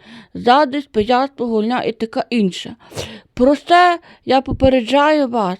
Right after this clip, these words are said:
і як я вже і раніше казав, що ті, які таке чинять, царства Божого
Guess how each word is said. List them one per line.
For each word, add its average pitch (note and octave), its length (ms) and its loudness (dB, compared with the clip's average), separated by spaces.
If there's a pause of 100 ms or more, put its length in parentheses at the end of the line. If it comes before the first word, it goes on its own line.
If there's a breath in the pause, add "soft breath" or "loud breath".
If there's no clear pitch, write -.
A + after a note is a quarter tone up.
і A3+ 120 -4
як B3 260 -2
я C#4 100 0
вже C4 240 -2
і A#3+ 80 -2
раніше B3+ 500 -2 (340 loud breath)
казав, B3 440 0
що G#3 100 -6
ті, C4 260 -4
які C#4 240 -2
таке B3 320 -6
чинять, G3+ 500 0 (420 loud breath)
царства D#4 480 2
Божого G#3+ 600 0